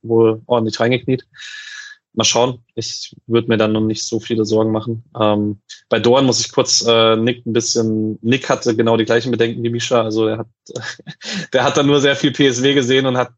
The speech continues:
dann auch gesagt, so nachdem er irgendwie fünf Spiele gesehen hat, okay, das ist doch ziemlich gut. Ähm, und ist auch im Stadion sehr gut, äh, sichtlich gewesen, wie oft Doan halt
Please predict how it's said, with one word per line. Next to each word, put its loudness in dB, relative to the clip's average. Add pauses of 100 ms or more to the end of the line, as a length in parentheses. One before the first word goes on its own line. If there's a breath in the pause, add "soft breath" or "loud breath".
dann -2
auch -2
gesagt, -2
so -2
nachdem -2
er 0
irgendwie 0
fünf -6
Spiele 0
gesehen 2
hat, 0
okay, 0
das 0
ist -6
doch 0
ziemlich -6
gut. -4 (640 loud breath)
Ähm, 2
und 2
ist 2
auch 0
im -2
Stadion 0
sehr 2
gut, -6
äh, 0
sichtlich -8
gewesen, -2
wie 0
oft -8
Doan 2
halt 0